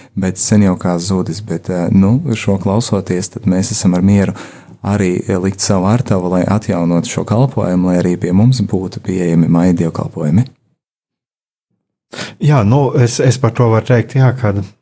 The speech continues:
Speaker 2: jā, tas ir tāds, tād-, tāda socializācijas iespēja. Jo t-, to es varu teikt ne tikai par, par Skaistkalnu vai vēl par kaut kādām lauku baznīcām, bet ja mēs paskatāmies, nu, kopumā redzot arī Rīgā, cik tad šiet ir, cik tad šī tauta ir ticīga, cik nāk baznīcās, jā.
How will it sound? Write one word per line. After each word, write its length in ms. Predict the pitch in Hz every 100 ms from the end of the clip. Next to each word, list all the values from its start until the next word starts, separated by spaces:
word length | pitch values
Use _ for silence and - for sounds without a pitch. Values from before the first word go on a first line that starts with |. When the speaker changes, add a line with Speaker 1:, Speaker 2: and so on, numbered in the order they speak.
| _ _ _ _ 117
Speaker 2:
jā, 200 | 113 113 -
tas 200 | 98 -
ir 80 | 123
tāds, 460 | - 101 95 - - - _ - _ _ _ - -
tād-, 200 | 107 - - -
tāda 200 | 104 -
socializācijas 760 | 101 - 107 104 104 110 113 147
iespēja. 380 | 131 104 - -
Jo 120 | 120 117
t-, 120 | 135
to 100 | 127
es 100 | 117 120
varu 120 | 107
teikt 220 | 110 -
ne 40 | 113
tikai 260 | 127 120 98
par, 220 | 107 101 104 98
par 180 | 104 -
Skaistkalnu 640 | - 107 110 - 117 101
vai 80 | 98
vēl 100 | 110
par 120 | 120
kaut 160 | - 113
kādām 300 | 123 110 101
lauku 300 | 98 104 -
baznīcām, 600 | 104 95 101 107 139 156 - - -
bet 120 | 110
ja 60 | 101
mēs 180 | 98 -
paskatāmies, 640 | 113 - - 98 98 90
nu, 60 | 98
kopumā 420 | 113 110 101 92 95
redzot 400 | 104 95 92 101
arī 160 | 95 101
Rīgā, 300 | 151 135 90
cik 200 | - -
tad 160 | 95 -
šiet 260 | 101 -
ir, 120 | 90 98 - _
cik 160 | - -
tad 120 | -
šī 120 | - -
tauta 300 | 104 101 104
ir 60 |
ticīga, 360 | 107 - 98 87
cik 200 | 98 104
nāk 160 | 92 92
baznīcās, 680 | 101 120 - - - 101 -
jā. 120 | 110